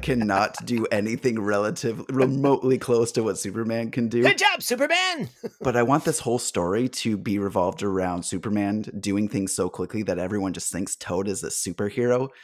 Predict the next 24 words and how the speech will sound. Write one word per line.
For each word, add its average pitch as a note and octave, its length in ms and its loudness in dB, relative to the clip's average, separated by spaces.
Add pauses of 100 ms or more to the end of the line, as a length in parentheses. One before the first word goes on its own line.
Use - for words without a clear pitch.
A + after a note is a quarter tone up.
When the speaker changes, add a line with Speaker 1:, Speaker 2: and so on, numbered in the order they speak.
(160)
Speaker 1:
So A#2 240 4
it's - 120 0
just, - 180 -2
like, G2+ 180 0
an F#2+ 120 0
uplifting A2 480 -2
story G#2 320 0
for G2+ 180 -4
Toad. F#2+ 520 0
He G#2+ 120 -8
can E2 140 -6
feel G2 280 -4
like G2 220 -4
he's F#2 180 -8
doing F#2+ 260 -6
all F#2 120 -4
these F#2 180 -6
amazing F2+ 460 -4
acts, F2 400 -6
and F2 100 -6
just A2 200 -6
for B2+ 100 4
a A#2+ 80 6
day, G2+ 500 2